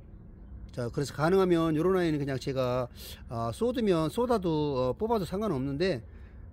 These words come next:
아, 가능하면 분체로 보내드릴 테니까 심으실 때 살짝 떼-, 빼가지고,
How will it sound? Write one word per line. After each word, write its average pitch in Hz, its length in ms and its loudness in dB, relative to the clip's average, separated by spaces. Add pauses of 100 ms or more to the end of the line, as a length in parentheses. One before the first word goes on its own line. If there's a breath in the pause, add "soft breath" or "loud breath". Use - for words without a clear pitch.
아, 120 180 -4
가능하면 147 400 0
분체로 165 400 0
보내드릴 139 340 -2
테니까 135 420 -2
심으실 170 360 -4
때 135 100 -4
살짝 170 640 -4
떼-, 180 220 -4
빼가지고, 165 640 -2